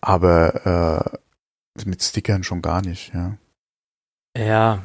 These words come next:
Speaker 2: also ich muss zwangsläufig mit Teams arbeiten.
Speaker 1: Ja, ich ja auch. Ähm,
Speaker 2: Ja,
Speaker 1: ich,
Speaker 2: das
Speaker 1: ich
Speaker 2: ist das
Speaker 1: versuch's
Speaker 2: Problem.
Speaker 1: halt aufs Nötigste zu beschränken, weil du auch gerade mit der Chatfunktion,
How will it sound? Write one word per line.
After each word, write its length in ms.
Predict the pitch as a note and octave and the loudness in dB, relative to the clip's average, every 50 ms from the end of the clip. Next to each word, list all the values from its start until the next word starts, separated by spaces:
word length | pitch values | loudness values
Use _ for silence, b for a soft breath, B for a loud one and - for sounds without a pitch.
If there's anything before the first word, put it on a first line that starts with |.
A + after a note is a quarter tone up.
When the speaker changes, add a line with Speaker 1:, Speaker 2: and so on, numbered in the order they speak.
| A#2+ - | -10 -6
Speaker 2:
also 200 | - A2+ G#2 C3 | -6 -4 -4 -2
ich 140 | B2+ A2 G#2 | -4 -2 2
muss 400 | A#2 B2+ C3 C#3+ C3+ - - - | 4 6 6 6 4 2 -2 -8
zwangsläufig 800 | - - B2 A#2 B2 - - A#2+ G#2+ A2 A2 - A2+ G#2 - | 0 2 4 4 4 2 2 2 2 2 2 2 -2 -2 -2
mit 260 | G#2+ G#2 G2+ - - _ _ | -4 -4 -4 -8 -20 _ _
Teams 340 | - - A#2+ B2 A#2+ - - | -8 -4 -2 -2 -2 -2 -6
arbeiten. 680 | - F#2+ F#2 G2 F#2+ F#2+ G2+ - - G#2 G#2 G#2+ G2+ - _ _ B B B B B B B | -6 -4 -4 -4 -6 -6 -8 -8 -6 -6 -6 -6 -8 -12 _ _ B B B B B B B
Speaker 1:
Ja, 160 | G#2 F#2 G2+ - | 2 2 2 2
ich 160 | - C3 - | 2 0 2
ja 140 | - A#2+ G2+ | 4 4 6
auch. 220 | G#2 G#2+ A#2 A2+ A2 - - - - - - - | 6 6 6 4 4 0 -14 -18 -20 -20 -8 -4
Ähm, 260 | - G#2+ G2+ G2 G2 | -2 0 0 0 0
Speaker 2:
Ja, 140 | G2+ G#2+ G#2 A2 - | 0 -2 -2 -4 -6
Speaker 1:
ich, 100 | - - | -4 -4
Speaker 2:
das 160 | A2 G2+ - | -4 -4 -4
Speaker 1:
ich 120 | - G#2 - | -6 -4 -2
Speaker 2:
ist 60 | - | -2
das 80 | A2+ G2 | 0 2
Speaker 1:
versuch's 340 | - B2+ B2 - G2+ F2+ - | 4 2 2 2 0 0 2
Speaker 2:
Problem. 160 | A#2 A2 G#2+ | 4 4 4
Speaker 1:
halt 260 | G2+ F#2 F2 - - - _ _ _ _ _ _ _ _ _ | 4 0 -4 -10 -16 -18 _ _ _ _ _ _ _ _ _
aufs 260 | - G#2+ F#2+ - - | 2 2 2 2 2
Nötigste 420 | A2 A2 A2+ A2+ B2 A2+ - - G2+ | 2 2 4 2 0 -2 -2 -4 -4
zu 100 | G#2+ F#2+ | -2 0
beschränken, 560 | G2+ F#2+ - - G2 A2 C3 C3+ C#3 C3+ A2+ | 0 -2 2 2 2 2 2 0 -2 0 2
weil 320 | G#2 G2 G2 G2+ G2 F#2+ - _ | 2 2 2 2 0 -4 -8 _
du 240 | - A2+ G#2+ G2+ | 0 0 2 4
auch 200 | G2+ G2 F#2+ - | 2 2 0 -2
gerade 240 | - F#2+ F#2+ - - | 0 -2 -2 0 0
mit 60 | G2 | -2
der 80 | F#2 F2+ | -2 -2
Chatfunktion, 720 | - - - - - A#2+ A2 - - A2 G#2 G#2 G#2 G2+ | -2 -4 -6 -4 -4 -4 -4 0 2 2 4 4 2 -2